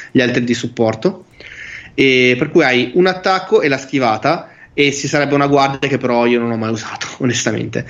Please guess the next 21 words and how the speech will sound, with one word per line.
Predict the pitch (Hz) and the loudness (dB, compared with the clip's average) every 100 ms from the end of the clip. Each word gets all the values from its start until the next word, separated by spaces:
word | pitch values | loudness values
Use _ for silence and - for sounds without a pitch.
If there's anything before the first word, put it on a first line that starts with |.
| - | -6
Per | - | 0
cui, | 143 117 - | 4 4 2
eh, | 120 | 0
a-, | 117 113 113 113 113 113 - 135 - | 2 4 4 4 2 0 -2 -6 -6
a | - | -2
picchi, | 208 202 170 | -2 0 0
picchi, | 170 165 | 0 0
picchi, | 147 120 - 110 110 - - | 0 0 -2 -4 -6 -10 -14
schivi, | - - 180 170 | -8 0 4 4
schivi, | 170 185 208 | 2 2 2
schivi, | - 202 196 226 240 - - - - - | 2 2 4 4 0 -4 -18 -20 -14 -4
cambi | 170 175 | 2 2
personaggio | 170 165 175 170 143 135 | 2 -2 0 0 0 0
in | 131 | 2
base | 135 139 | 0 -2
a-, | 123 | -4
al | 135 131 | -4 0
nemico | 135 139 135 135 | 0 0 0 -2
che | 135 | -2
stai | 135 127 123 123 120 117 | 0 2 4 4 2 2
combattendo, | 131 147 147 147 131 156 220 - | 2 0 2 2 4 4 2 -2